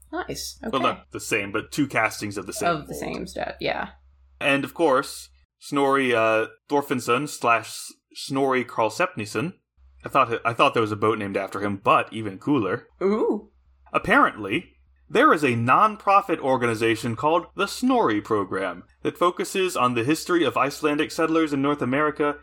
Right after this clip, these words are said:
Speaker 2: and regularly runs exchange programs for youth and adults, presumably between Iceland and America.
Speaker 1: That is so cool!
Speaker 2: Yeah, I think that's nice.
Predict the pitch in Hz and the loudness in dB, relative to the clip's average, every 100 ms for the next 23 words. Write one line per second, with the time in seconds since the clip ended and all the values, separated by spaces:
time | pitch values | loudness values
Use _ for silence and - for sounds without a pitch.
0 | - 104 104 127 123 135 135 131 117 123 | -8 -8 -2 -2 0 0 0 0 0 0
1 | 123 117 - - 240 247 - 101 101 101 | 0 -6 -6 -2 0 0 -2 -2 0 -2
2 | 131 - 165 110 107 151 160 214 - - | -4 -2 -4 -2 -4 -4 -2 -2 -4 -8
3 | - - 117 123 123 113 113 110 107 - | -20 -10 -4 0 0 2 0 -2 -4 -2
4 | 107 101 101 - 110 98 95 85 - 95 | -2 0 -4 -4 -6 -6 -8 -10 -14 -14
5 | 80 - - - - 453 466 453 - 440 | -14 -14 -16 -18 0 2 4 2 2 2
6 | 453 466 480 494 480 415 330 233 208 214 | 2 4 6 6 6 4 2 2 0 -2
7 | - - - 160 - 107 156 - 202 104 | -10 -18 -8 -6 -4 -2 -2 -2 -2 -4
8 | - - | -6 -16